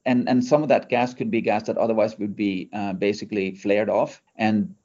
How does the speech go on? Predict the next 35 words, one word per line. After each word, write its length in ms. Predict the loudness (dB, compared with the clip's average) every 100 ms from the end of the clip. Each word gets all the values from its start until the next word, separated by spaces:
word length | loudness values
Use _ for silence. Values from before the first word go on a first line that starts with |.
| -20 -16 -14 -10
which 440 | -4 0 0 -2 -4
would 160 | -2
have 300 | 2 0 0 -6 -2
little 380 | 0 0 0 2
economic 440 | 2 4 2 4
value, 440 | 4 4 2 -2 -6 _ _ _ -2
um, 260 | 0 2 4
or 380 | 6 6 4 -4 _
it 180 | 0 2
could 240 | 0 2
be, 440 | 4 4 4 2 -4 _ -4
uh, 180 | -2 0
petrochemicals 680 | 0 2 2 2 2 2
that 120 | 4
are 280 | 6 4 2 _
sort 240 | 0 4
of, 240 | 4 2 0
um, 480 | 0 0 0 -4 -4
what 200 | -2 0
you 80 | 0
could 260 | -2 -4
call 300 | 0 4 4
bottom 300 | 6 4 4
of 100 | 0
the 60 | 0
barrel, 440 | 4 6 4 2 -8 4
but 280 | 4 6 4
not 240 | 4 4
high-end 760 | 0 2 4 4 0 0 0 -2
petrochemicals, 680 | -4 -2 0 0 0 0 2
but 180 | 2
low-end 520 | 2 2 4 2 2 2
petrochemicals 560 | -4 -2 2 2 2
or 100 | 2
low-price 680 | 4 2 2 0 0 0 -4